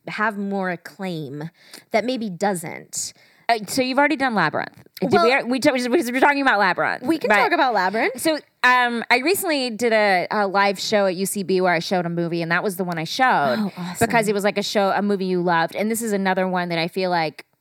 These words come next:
Speaker 2: actually, I remember the tape we had of it as a kid 'cause there was a part recorded over, and, like, <laughs> I d-, and I don't,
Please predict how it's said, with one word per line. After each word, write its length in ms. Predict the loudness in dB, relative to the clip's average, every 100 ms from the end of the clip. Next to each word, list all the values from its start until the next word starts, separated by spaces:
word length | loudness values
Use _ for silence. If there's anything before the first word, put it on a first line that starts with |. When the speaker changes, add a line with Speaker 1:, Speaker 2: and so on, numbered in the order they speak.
| _ _ _
Speaker 2:
actually, 240 | -4 -2 2
I 80 |
remember 580 | 2 0 0 0 0 0
the 120 | -2
tape 280 | -6 -8 -6
we 120 | -6
had 180 | 0 0
of 80 | 0
it 80 | -4
as 100 | -6
a 60 |
kid 220 | -4 -4 -2
'cause 120 | -2
there 140 | 0
was 220 | 0 0
a 80 | -2
part 240 | -2 -4 -4
recorded 440 | -6 -4 -4 0
over, 320 | 0 0 0 2
and, 180 | 2
like, 240 | 4 2 2 -2 -4
<laughs> 160 | 2 2
I 60 |
d-, 120 | 2 -4 -6 2
and 100 | 4
I 80 | 4
don't, 360 | 4 2 2